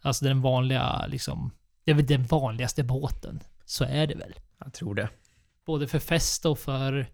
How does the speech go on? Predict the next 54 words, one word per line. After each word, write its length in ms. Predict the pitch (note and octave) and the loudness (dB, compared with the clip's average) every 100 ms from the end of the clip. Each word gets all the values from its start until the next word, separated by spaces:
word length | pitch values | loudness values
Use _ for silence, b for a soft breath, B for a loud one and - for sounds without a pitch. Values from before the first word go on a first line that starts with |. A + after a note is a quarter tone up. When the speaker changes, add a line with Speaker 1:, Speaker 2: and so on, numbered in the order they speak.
| _ - | _ 2
Speaker 1:
familjer 580 | D3 C#3+ B2+ B2+ B2+ | 4 4 2 -2 -2
och, 280 | C#3 - - | -2 -4 0
ja, 120 | D#3 | 2
men 160 | D3+ C#3 | 4 2
i-, 260 | D#3+ D3+ D3+ | 2 2 4
den 160 | D3+ | 4
har 120 | C#3+ | 6
väl 140 | C#3+ D#3+ | 6 4
allt. 460 | - - - - - - - | 0 -8 -14 -18 -18 -14 -4
Speaker 2:
Vi 180 | A2 | -2
testar 400 | G#2 G#2 - D3+ | 0 -2 -2 -4
väl 240 | B2+ A2+ A#2 | -4 -6 -6
inte 300 | D#3 G#2 - | -4 -4 0
alla 300 | C3 A#2 B2+ | 2 4 2
ställen, 460 | A2 - F#2 G2 - _ _ - | 2 0 -2 -2 -8 _ _ -6
men 100 | G2+ | 0
vi 60 | |
har 80 | G2+ | 2
ju 60 | G2 | 2
testat 300 | F#2+ - F2 | 0 -4 -8
tidigare 480 | - F#2+ G2+ F2 - | -8 -4 -2 -2 -4
på 300 | F2+ F2 E2 - A2+ | -6 -6 -6 -10 -10
tidigare 320 | - F2 F2 F2 | -6 -2 0 0
kryssningar, 500 | G2 - G#2+ F2+ F2+ | -2 -4 -2 -2 -2
men 340 | F#2 F2 F2 - _ _ - | -2 -4 -6 -10 _ _ -4
just 240 | A2+ - | -4 -4
det, 300 | A2+ A#2 A#2+ | -4 -4 0
hytten 360 | B2 C#3+ B2+ A2 | 0 0 0 2
var 100 | G#2 | 2
ju 60 | |
bra 320 | F#2+ G2 F#2 - | 4 4 2 -4
och 120 | - | -2
sen 140 | A2 | 0
gick 220 | A2+ A2+ | 0 0
vi 80 | G2+ | 0
till 120 | G#2 | 0
baren 380 | E2+ - G2+ G2 G#2+ | -2 -2 -2 -4 -6
och 120 | G2+ | -4
satt 220 | G2+ - | -4 -4
vi 100 | G2+ | -4
där 180 | F#2 G2 | -2 -2
ganska 440 | F#2+ F2+ E2+ - F#2+ | -2 -2 -2 -4 -4
länge 400 | F2+ A2 G#2+ F#2+ | -4 -4 -4 -4
ändå. 280 | - - - _ _ _ - | -6 -12 -16 _ _ _ -2
Speaker 1:
Och 140 | D#3+ | 0
med 120 | D3+ | 2
baren 400 | D3+ D#3+ C#3+ C#3+ | 4 4 4 0
så 100 | B2+ | -2
menar 240 | C#3 B2+ B2+ | 0 0 0
du 60 | |
ju 100 | B2+ | -2
pub-, 420 | A#2+ D#3 C3 C#3+ | 0 -2 -2 -6
puben. 460 | - F3 C#3+ B2+ B2 | 0 2 2 -2 -4
Speaker 2:
Ja, 240 | - E2+ | -4 -6